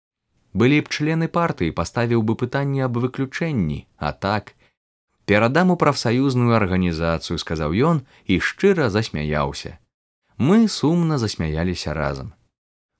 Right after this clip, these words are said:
Не ведаю, ці пісаў, што яшчэ Адамовіч у Ц К.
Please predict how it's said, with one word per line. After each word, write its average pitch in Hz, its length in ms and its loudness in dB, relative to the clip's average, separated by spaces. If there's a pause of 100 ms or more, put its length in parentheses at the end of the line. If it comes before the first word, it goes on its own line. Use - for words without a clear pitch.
(120)
Не 139 160 2
ведаю, 180 280 4
ці - 180 -6
пісаў, 208 320 0
што - 180 -2
яшчэ 127 460 0
Адамовіч 92 520 2
у 87 60 -4
Ц 87 160 -4
К. - 380 -6